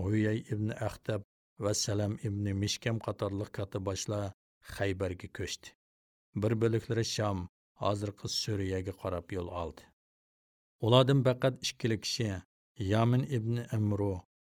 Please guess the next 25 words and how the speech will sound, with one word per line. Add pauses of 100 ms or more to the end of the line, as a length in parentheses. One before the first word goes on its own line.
va (100)
Abu
Said
ibn (160)
Vahabla
musulmon
bo'lgan
bo'lib, (300)
mollarini
o'z
joyida
saqlab
qoldi. (1080)
Payg'ambar
sallallohu
alayhi
va
sallam (420)
Bani
Nazir
yahudilarining
barliq
qurol-yarog'larini
yig'ib
oldi